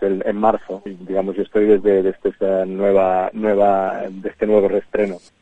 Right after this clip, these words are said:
Sí, sí que esto que comentabas de los cambios, sí, también, eh, yo creo que al, al pasar once años, pues, es una oportunidad, ¿no? Siempre para revisar una, una misma obra. Evidentemente los actores, eh, de esa época no son los mismos.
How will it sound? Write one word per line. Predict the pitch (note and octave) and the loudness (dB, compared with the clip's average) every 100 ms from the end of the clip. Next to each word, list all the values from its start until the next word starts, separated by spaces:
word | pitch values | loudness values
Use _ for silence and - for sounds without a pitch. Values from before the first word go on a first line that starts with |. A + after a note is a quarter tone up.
| _ | _
Sí, | D#3+ E3+ - | 0 0 0
sí | D3+ | 0
que | F3 E3 C#3 B2+ A#2 G#2+ G#2 | 4 6 6 6 6 4 2
esto | G#2 - | -2 -2
que | C3 | 0
comentabas | A#2+ A#2 A#2 A#2+ | 0 2 4 4
de | A#2+ | 2
los | A2 - | 0 0
cambios, | B2+ C3 C#3 - - _ - - _ _ | 0 2 -2 -2 -20 _ -20 -20 _ _
sí, | - E3+ B2 | 4 4 4
también, | A2+ B2 E3 D3 | 2 2 2 2
eh, | A#2 G#2+ G#2 A2+ A2 | 0 0 -6 -8 -2
yo | A#2 | -2
creo | B2+ B2+ | 0 2
que | B2+ | 4
al, | A2 G#2+ | 4 4
al | G#2+ G2+ | 2 2
pasar | - B2 A#2+ | 0 2 0
once | A#2 B2+ | 2 2
años, | A#2+ B2 - - | 2 0 -6 -14
pues, | A2 C3+ | -14 -6
es | B2 G2+ | -6 0
una | A2+ | 0
oportunidad, | G#2+ A2+ A2+ G#2 G#2+ F#2 | 2 0 0 2 0 0
¿no? | F#2+ - | -8 -4
Siempre | G2+ G2+ | -2 0
para | A2 G2+ | 4 4
revisar | G2 F#2+ F2+ - G2 | 2 0 -2 -4 -2
una, | G#2 G2+ G2 G2+ | -2 -2 -4 -4
una | A2+ G#2 | -2 0
misma | G#2+ G#2 G#2 | 0 2 4
obra. | A2+ A2+ A#2 | 4 6 6
Evidentemente | A2 G2 G2 G2+ G2+ G2+ | 6 4 0 -2 0 0
los | G2 - | 0 -2
actores, | F2+ - G#2+ G2 F#2+ _ _ _ _ _ | -10 0 2 2 -2 _ _ _ _ _
eh, | G#2 G#2 G2 | 4 4 4
de | G2+ G#2 | 2 0
esa | - G2+ | 2 2
época | G2+ G2 G2+ | 2 2 2
no | G2+ F#2+ | 0 -2
son | G#2 | 0
los | G2+ F#2+ | -2 -2
mismos. | B2+ A#2+ B2 B2+ | -4 -2 -2 -4